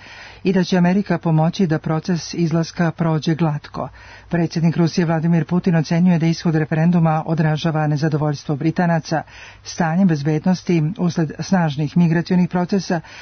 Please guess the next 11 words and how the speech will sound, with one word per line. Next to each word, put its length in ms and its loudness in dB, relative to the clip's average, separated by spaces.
i 100 2
pokazuje 460 2
da 100 2
oni 140 4
nisu 360 2
spremni 380 2
da 120 0
pomažu 320 0
slabijim 460 2
evropskim 520 0
privredama. 640 -4